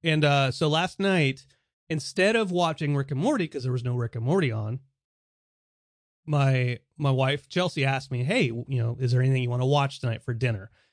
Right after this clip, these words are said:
And I said, "Yule Log." She said, "What?" And I said, "I wanna watch the Yule Log." She said,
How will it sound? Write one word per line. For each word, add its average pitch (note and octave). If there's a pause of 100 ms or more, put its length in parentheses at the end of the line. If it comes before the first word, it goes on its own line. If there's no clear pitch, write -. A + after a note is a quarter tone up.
(240)
And C#3
I B2+
said, B2 (920)
"Yule D3
Log." G2+ (340)
She D3
said, A#2
"What?" C3 (340)
And C#3
I B2
said, A#2 (500)
"I C3
wanna C#3+
watch D3
the D3+
Yule D#3+
Log." G#2+
She G#2
said, A2+